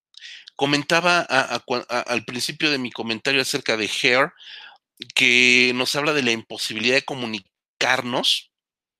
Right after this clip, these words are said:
y que sea una, estamos hablando de un futuro indeterminado, bien lo dice Rodrigo, es una película de ciencia ficción, nos habla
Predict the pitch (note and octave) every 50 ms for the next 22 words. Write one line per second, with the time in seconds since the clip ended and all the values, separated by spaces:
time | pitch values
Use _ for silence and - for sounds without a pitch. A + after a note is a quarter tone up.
0 | _ _ _ _ _ - - - - - - - - - - _ _ - D#3+ D#3
1 | - - - - D3 C#3 - - - F#3+ F#3+ G3 F#3+ F#3+ F#3+ F#3 F#3+ G3 G3 F#3
2 | F3+ E3+ C3+ C3+ - - G3 A3 A3 - G3 E3 F3 F3 F3+ F3+ E3+ E3 F3 F3
3 | - - A3 - - D#3 D#3 E3 E3 D#3 C3+ B2 - - G#2+ G2 G#2+ A2 A2 A2
4 | G#2+ G#2+ G#2+ G2+ G#2 G#2+ A2+ C#3+ A#3+ C4 _ _ _ _ _ - - - - _
5 | _ A2+ A2+ A#2+ B2+ C3 C3 C3 B2 A2 A#2 A#2 - - G#2 G#2+ G#2+ G#2 G#2+ A#2
6 | A#2+ B2+ - - B2 A#2 A2+ - - G#2+ G#2 A2 A#2 - C#3+ B2 G#2 F#2+ F#2 -
7 | - G2+ F#2 - F#2+ - - F#2+ - - - - - A#2+ A#2+ C#3 F3 G3+ - _
8 | - - - - - - - - _ _ _ _ _ _ _ _ _ _ _ _
9 | _ _ _ _ _ _ _ _ _ _ _ _ _ _ _ _ _ _ _ _
10 | _ _ _ _ - - F3 E3+ E3 E3 E3 D#3+ - - - - - - _ -
11 | _ - D#3+ E3+ F3 F3 E3 F3 F3+ E3+ E3+ E3 E3+ F#3 F#3